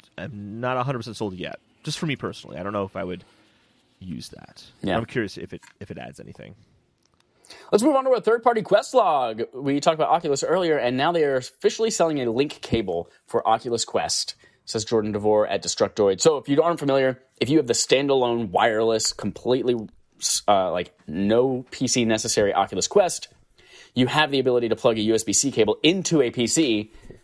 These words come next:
Speaker 2: get extra processing power, and be able to actually play Rift games as well. Um, there are plenty of other U S B C cables you could use, but Oculus is releasing their own now. It's a five meter, which is fifteen feet, which is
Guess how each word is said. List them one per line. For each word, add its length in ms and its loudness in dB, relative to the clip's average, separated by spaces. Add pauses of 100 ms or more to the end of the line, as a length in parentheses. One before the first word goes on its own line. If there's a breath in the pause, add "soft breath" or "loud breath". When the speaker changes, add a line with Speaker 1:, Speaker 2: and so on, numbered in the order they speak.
(260 loud breath)
Speaker 2:
get 160 2
extra 260 0
processing 400 0
power, 320 2
and 160 -6
be 60 2
able 120 2
to 60 2
actually 180 -6
play 140 2
Rift 380 2
games 300 -2
as 120 -2
well. 360 0 (720 soft breath)
Um, 560 0 (800)
there 760 2
are 300 2 (120)
plenty 220 -4
of 120 -4
other 260 2 (180)
U 100 4
S 80 -2
B 60 -8
C 260 0
cables 320 0
you 60 -10
could 140 -4
use, 280 -2 (200 soft breath)
but 280 2
Oculus 360 0
is 100 -6
releasing 300 0
their 180 -2
own 220 2
now. 220 0
It's 120 -6
a 60 -6
five 440 0
meter, 500 -2
which 200 -12
is 60 -8
fifteen 320 -6
feet, 260 -4
which 140 -12
is 100 -8